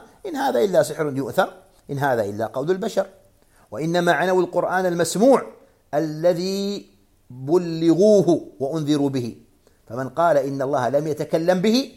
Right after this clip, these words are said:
فقد ضاهأ قوله قولهم، تعالى الله عما يقول الظالمون علواً كبيراً. أكتفي بهذا القدر إخواني الأفاضل،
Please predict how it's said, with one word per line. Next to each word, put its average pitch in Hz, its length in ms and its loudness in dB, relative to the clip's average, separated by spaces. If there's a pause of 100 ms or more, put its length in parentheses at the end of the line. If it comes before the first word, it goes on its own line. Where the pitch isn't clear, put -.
(280)
فقد 147 400 -2
ضاهأ 143 580 2
قوله 139 680 -2
قولهم، 143 580 4 (420)
تعالى 123 320 -4
الله 113 320 -4
عما 113 220 -8
يقول 110 400 -8
الظالمون 107 600 -6
علواً 107 460 -6 (520)
كبيراً. 90 680 -6 (520)
أكتفي 123 320 -4
بهذا 113 280 -2
القدر 117 280 -6
إخواني 113 260 -8
الأفاضل، 147 480 0